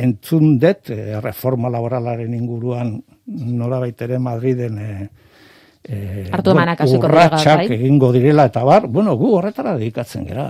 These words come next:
Speaker 1: eta horretan jarraituko dugu, ez?
Speaker 2: Lan urte berrian esan duzu gatazka nazionalek zentralidadea hartuko dutela.
Speaker 1: Bai.
Speaker 2: Zentralidadea zertan eta batez ere espekulazioak alde batera utzi behar direla esaten duzunean, ze proposamen egingo du Euskal Herria Bilduk?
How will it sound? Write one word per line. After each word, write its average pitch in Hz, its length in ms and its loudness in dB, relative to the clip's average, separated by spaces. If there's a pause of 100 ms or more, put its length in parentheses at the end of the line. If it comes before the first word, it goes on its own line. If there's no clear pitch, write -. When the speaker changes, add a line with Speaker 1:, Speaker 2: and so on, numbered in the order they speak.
Speaker 1:
eta 104 360 -12
horretan 110 380 -4
jarraituko 98 440 -12
dugu, 120 240 -10
ez? - 80 -20 (340)
Speaker 2:
Lan 180 180 -10
urte 202 180 -8
berrian 208 280 -4
esan 202 240 -6
duzu 196 460 -4
gatazka 175 920 -4
nazionalek 190 520 -8
zentralidadea 165 1000 -4
hartuko 165 420 -10
dutela. 180 480 -6
Speaker 1:
Bai. 120 140 -10
Speaker 2:
Zentralidadea 190 840 -4
zertan 202 320 -6
eta 180 160 -8
batez 165 320 -8
ere 196 140 -2 (440)
espekulazioak 196 920 -6
alde 170 260 -6
batera 175 340 -6
utzi 165 220 -8
behar 170 160 -6
direla 170 240 -4
esaten 170 300 -8
duzunean, 180 460 -4 (540)
ze 175 200 -6
proposamen 160 500 -10
egingo 156 220 -12
du 151 100 -10
Euskal 156 220 -10
Herria 151 180 -8
Bilduk? 190 260 -10